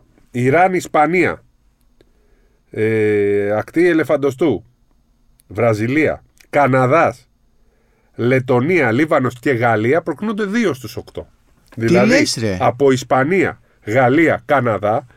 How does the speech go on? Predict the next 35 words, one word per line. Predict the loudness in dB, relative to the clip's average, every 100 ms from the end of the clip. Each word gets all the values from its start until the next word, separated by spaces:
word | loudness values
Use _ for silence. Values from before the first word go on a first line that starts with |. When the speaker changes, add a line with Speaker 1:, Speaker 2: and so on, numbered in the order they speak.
| _ -18 -6
Speaker 2:
Οι | -2
Speaker 1:
προκρι-, | 2 2
Speaker 2:
δύο | 2
στους | -2
τρεις; | 0 2 0 -4 _
Speaker 1:
δύο | -6 -4
στους | -4 -6
τρεις. | -4 -4 -6 _ _ _ _ _ _ _ _ -20 _ -20 -8
Speaker 2:
Ε, | -4 -2 -2 -6 -10 -8 -4
περίμενε. | -2 0 -4 -8 _ _ _ _ _ -14
Πο-, | -4 -4
γιατί | -2 -4 -4
διασταυρώνονται | -4 -4 -4 -4 -4 -4 -4
στη | -4 -4 -4
δεύτερη | -4 -4 -2 -2 -2 -4
φάση | -6 -6 -6 -6 -10 _ _
ποιοι; | -8 -4 -2 -2 -8 _
Speaker 1:
Ναι. | -10
Δηλαδή, | -2 0 2 0 0
ο | 0
όμιλος | 0 0 -2
G | 0 -2
και | 0
ο | -2
όμιλος | 0 -2 -2 0
H | 0 0 -4 -16 _ _ _ _ -6
Speaker 2:
Και | -2
τη | 2
Speaker 1:
είναι | 2
Speaker 2:
βγάζει |
Speaker 1:
αυτή | 2 4
Speaker 2:
τη | 2
Speaker 1:
που |
Speaker 2:
Λετωνία. | 4 2
Speaker 1:
διασταυρώνεται. | 2 2 0 0 -2 -4